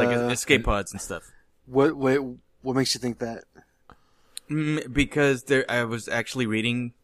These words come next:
Speaker 1: s-, uh, I, surprisingly, I was actually reading stuff.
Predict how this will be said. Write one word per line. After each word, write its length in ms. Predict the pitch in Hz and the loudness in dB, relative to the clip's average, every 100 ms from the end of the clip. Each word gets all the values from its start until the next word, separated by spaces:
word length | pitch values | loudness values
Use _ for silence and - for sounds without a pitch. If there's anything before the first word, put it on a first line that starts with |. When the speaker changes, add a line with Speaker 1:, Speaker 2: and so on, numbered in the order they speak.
| _ | _
Speaker 1:
s-, 300 | - - - | -12 -12 -8
uh, 480 | 107 101 92 - - - - | -4 -4 -4 -8 -12 -12 -8
I, 100 | 107 - _ _ _ - | -8 -8 _ _ _ -10
surprisingly, 600 | - 123 131 107 95 98 | -4 2 4 2 -2 -2
I 60 | |
was 140 | 101 113 | -2 -4
actually 280 | - 104 | -4 -4
reading 280 | 98 117 92 | -2 -2 -2
stuff. 220 | - 87 | -6 -10